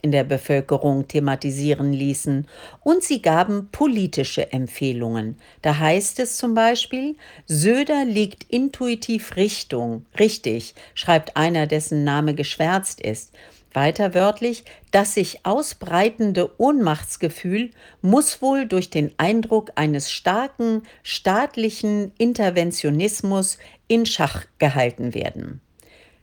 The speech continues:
Die E-Mails zeigen noch etwas anderes, schreibt die wams weiter, vielleicht weitaus gravierenderes. Über die wissenschaftliche Bewertung der Situation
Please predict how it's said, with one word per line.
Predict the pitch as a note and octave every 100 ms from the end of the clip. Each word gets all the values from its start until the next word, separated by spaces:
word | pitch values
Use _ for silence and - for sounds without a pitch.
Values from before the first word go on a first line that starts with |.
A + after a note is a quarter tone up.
| _
Die | D#3 C#3+
E-Mails | D3+ C#3 C#3+ -
zeigen | D#3 D3 E3
noch | D#3+
etwas | - - G3+ -
anderes, | B3 C#4+ D#3 -
schreibt | - C#3 C#3
die | C#3 C3+
wams | C3 C3 -
weiter, | C3 C3 B2+
vielleicht | - F3+ C#3+ D3 - C3+
weitaus | D3 D#3+ - D#3 D#3
gravierenderes. | - G#3+ G#3 D#3 C#3 B2 A#2 A#2+ A#2+ - - - - _
Über | C#4 D4+ C#4+
die | G#3+ F#3
wissenschaftliche | A3 C#4 C#4+ - A3 G#3+ - G3+ G#3
Bewertung | E3+ E3 D3 C#3+ F3 B3 D4 - D3+ D3+ A3+ A#3+
der | F#3 E3+
Situation | F#3 F3 D#3 D3+ - D#3 D3+ G#3+